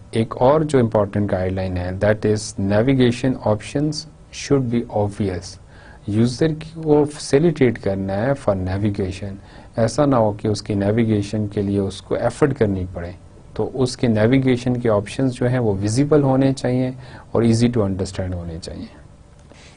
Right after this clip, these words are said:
अब हम ब्रीफली बात करते हैं डिजाइन इवैल्यूएशन की, और कि जब आपने डिजाइन किया उसको कैसे इवैल्युएट किया जा सकता है। और हमारे पास यहाँ पे फोर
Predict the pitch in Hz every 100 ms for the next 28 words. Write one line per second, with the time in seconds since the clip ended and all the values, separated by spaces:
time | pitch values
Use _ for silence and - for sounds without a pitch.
0 | - - - - - - - - - -
1 | - - - - - - - - 110 123
2 | 131 123 117 143 - 151 135 101 101 -
3 | 107 - 117 120 110 98 95 101 107 98
4 | 95 92 90 - 143 139 170 - - -
5 | - - - - 98 98 98 95 - 110
6 | 101 113 110 101 - 101 98 98 104 117
7 | 113 117 110 110 101 - 101 101 104 -
8 | 117 104 101 107 107 - 117 117 120 120
9 | 120 - 139 139 104 104 104 104 104 104
10 | 107 107 - - 98 98 - 104 101 -
11 | 123 135